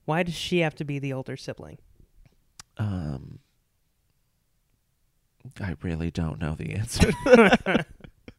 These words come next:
Speaker 1: Like,
Speaker 2: 'Cause it's funny.
Speaker 1: <laughs> It is funny. This was, like, was this around the time or right after Kick-Ass? This had to be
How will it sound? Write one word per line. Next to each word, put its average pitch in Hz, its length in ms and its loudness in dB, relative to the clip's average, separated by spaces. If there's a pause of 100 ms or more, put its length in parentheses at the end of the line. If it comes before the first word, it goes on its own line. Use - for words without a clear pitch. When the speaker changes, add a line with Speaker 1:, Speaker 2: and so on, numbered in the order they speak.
(840)
Speaker 1:
Like, 175 160 8
Speaker 2:
'Cause 139 120 10
it's 139 220 8
funny. 92 600 0
Speaker 1:
<laughs> - 40 -4 (360)
It 180 140 0
is 180 260 0
funny. 127 340 0
This 185 220 0
was, 180 200 0
like, 139 240 -2 (800)
was 170 120 -2
this 247 200 -2
around 262 240 0
the 269 80 0
time 262 340 -2
or 143 180 0
right 160 280 0
after 165 320 -4
Kick-Ass? 196 680 -2 (180)
This 180 180 -8
had 196 160 -2
to - 60 -20
be 139 240 -4